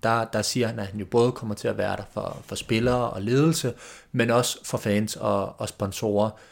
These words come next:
netop fordi at han skal være der for, for hele klubben og vil være en del af kulturen også. Så jeg tror i hvert fald, det har for ham og for ledelsen været nogle af de tanker,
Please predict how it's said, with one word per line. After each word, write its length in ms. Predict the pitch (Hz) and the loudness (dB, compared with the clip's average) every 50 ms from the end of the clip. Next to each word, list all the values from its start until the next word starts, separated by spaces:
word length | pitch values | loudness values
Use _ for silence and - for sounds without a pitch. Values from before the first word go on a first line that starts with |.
| - - - _ _ - | -20 -20 -20 _ _ -2
netop 340 | 110 110 113 113 113 113 - | 2 4 6 6 6 6 2
fordi 200 | - - - 117 | 0 -4 -4 -2
at 80 | - 98 | -2 -2
han 180 | 95 110 104 | -2 -2 -4
skal 200 | 107 - - 104 | -4 -4 -4 0
være 240 | 104 98 98 104 110 | 0 2 2 2 0
der 220 | 113 113 104 104 107 | 0 -2 -4 -4 -6
for, 360 | - - 113 110 113 117 - | -4 -2 -2 -2 -2 -4 -8
for 80 | - 107 | -10 -8
hele 300 | - - 117 123 127 127 | -2 0 2 2 2 0
klubben 360 | - - 120 117 110 110 - - | 0 0 -2 0 0 -2 -4 -2
og 160 | - 98 101 | -4 -2 -2
vil 100 | 101 95 | -2 0
være 140 | 104 95 95 | 0 0 0
en 60 | 101 101 | 0 2
del 240 | 110 110 104 101 - | 4 4 4 4 0
af 220 | - 87 90 90 - - - - - - _ _ _ | -2 -4 -4 -6 -8 -12 -20 -20 -20 -20 _ _ _
kulturen 580 | - - 113 101 - - 123 113 107 90 - - - - - - _ _ _ _ _ _ | -2 -2 0 0 0 0 2 2 2 2 0 -2 -8 -16 -20 -20 _ _ _ _ _ _
også. 360 | - 104 101 101 - - 104 - - - - - - - - | 4 6 6 6 4 0 -4 -6 -10 -18 -20 -20 -20 -20 -12
Så 340 | - - - - - - 123 | -6 -2 0 0 2 4 4
jeg 220 | 107 107 104 101 - | 4 4 4 2 0
tror 280 | - - 135 135 131 | 0 4 6 6 6
i 60 | 127 | 6
hvert 200 | 113 110 107 104 - | 4 2 0 0 0
fald, 180 | - 139 135 135 135 | 0 0 0 0 0
det 120 | - 110 101 | 0 0 0
har 540 | - - 113 104 98 98 - - - - - - - - - - - - - | 0 2 2 2 2 2 0 -2 -6 -10 -12 -16 -20 -20 -20 -20 -20 0 2
for 80 | 117 95 | 2 4
ham 300 | 95 104 104 120 147 160 | 6 4 4 6 6 6
og 220 | 131 113 123 120 | 6 6 4 4
for 80 | - 120 | 2 2
ledelsen 500 | 110 107 107 110 113 110 - 120 110 101 | 2 4 2 2 2 0 -2 -2 0 0
været 140 | 98 98 | 0 0
nogle 180 | 101 104 107 107 | 0 0 0 0
af 60 | 104 | 0
de 80 | 104 104 | -2 -4
tanker, 400 | - - 110 104 104 107 107 | -2 -2 0 0 2 2 0